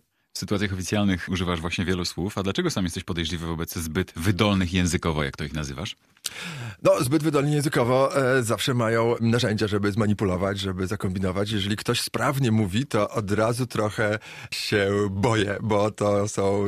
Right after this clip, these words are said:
Speaker 2: czasem, no, sprawni oszuści, sprawni manipulatorzy. Ja sam też wiem, ile za pomocą słów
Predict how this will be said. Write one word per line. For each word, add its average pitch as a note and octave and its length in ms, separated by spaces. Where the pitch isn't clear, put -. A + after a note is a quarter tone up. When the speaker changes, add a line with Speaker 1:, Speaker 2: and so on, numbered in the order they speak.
Speaker 2:
czasem, G#2 720
no, D#3+ 160
sprawni A#2 500
oszuści, G#2+ 400
sprawni G2 360
manipulatorzy. F#2+ 680
Ja B2 120
sam D#3 220
też G2+ 200
wiem, A2 220
ile G#2 200
za G2+ 80
pomocą G#2 400
słów A2 380